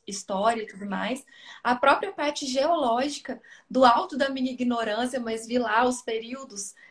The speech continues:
cretáceos e tudo mais. É, então, assim, realmente trazer isso num, numa obra que traz a ciência como tema principal, mas de uma forma leve, de uma forma interessante. A primeira cena, a, a primeira página do livro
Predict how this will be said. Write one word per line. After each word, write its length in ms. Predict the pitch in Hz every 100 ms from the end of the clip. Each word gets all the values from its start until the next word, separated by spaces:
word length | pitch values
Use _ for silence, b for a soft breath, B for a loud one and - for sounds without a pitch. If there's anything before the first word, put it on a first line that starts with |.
| b
cretáceos 1120 | 247 233 233 190 196 240 233 220 - 202 196
e 60 | 208
tudo 240 | 240 226 220
mais. 480 | 190 220 226 226 - b b b -
É, 320 | 214 208 208 240
então, 340 | 285 294 285
assim, 380 | 320 330 311 262 262
realmente 560 | 285 339 294 285 -
trazer 500 | 302 311 302 254 302
isso 520 | 403 254 226 - 190 b b b
num, 320 | 240 262 302 262
numa 420 | 277 311 330 294 226
obra 380 | 185 180 180 - _ -
que 140 | 302
traz 460 | 311 311 277 381 339
a 60 |
ciência 560 | 320 - 247 262 - 285
como 380 | - 277 302 -
tema 300 | 269 294 311
principal, 540 | 311 302 - - 214
mas 120 | 220 247
de 60 |
uma 180 | 311 370
forma 300 | - 269 262
leve, 500 | 240 202 208 208 208 b b
de 120 | 220 269
uma 160 | 302
forma 320 | 302 262 254
interessante. 920 | 254 254 254 247 - 208 196 202 - b b b b 254
A 120 | 285
primeira 480 | 311 311 302 359 381
cena, 800 | - - 294 294 302 233 - -
a, 160 | 220 -
a 20 |
primeira 380 | 240 285 339 440
página 540 | - 254 277 277 240
do 140 | 208 202
livro 340 | 196 170